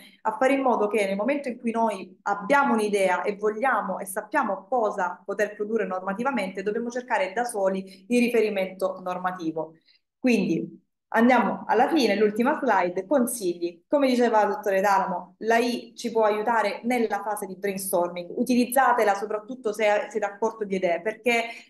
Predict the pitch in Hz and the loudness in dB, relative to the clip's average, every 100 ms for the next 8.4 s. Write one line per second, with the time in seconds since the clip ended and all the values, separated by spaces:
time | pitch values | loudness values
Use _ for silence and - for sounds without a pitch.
0 | _ - 285 269 269 233 226 226 220 - | _ 2 4 4 2 -2 0 0 -2 -2
1 | 214 214 233 233 247 247 254 294 294 359 | -2 0 -2 -2 -6 -6 -2 0 0 -2
2 | 359 269 240 269 262 262 - _ _ _ | -2 -2 0 2 0 -4 -20 _ _ _
3 | _ 226 233 277 320 302 - 294 269 254 | _ 0 4 4 4 0 0 0 2 2
4 | 254 269 269 254 240 - 254 247 269 277 | 2 2 2 2 0 0 -2 2 2 2
5 | 269 254 247 247 226 233 240 226 214 214 | 0 0 -2 -2 -4 -4 -4 -2 -2 -4
6 | - 240 214 - 208 214 226 214 208 202 | -6 -2 0 -2 -6 -2 0 2 0 -4
7 | - - 254 254 220 214 202 190 185 175 | -10 -2 0 2 2 0 0 -4 -6 -8
8 | - 175 170 - | -4 -4 -4 -8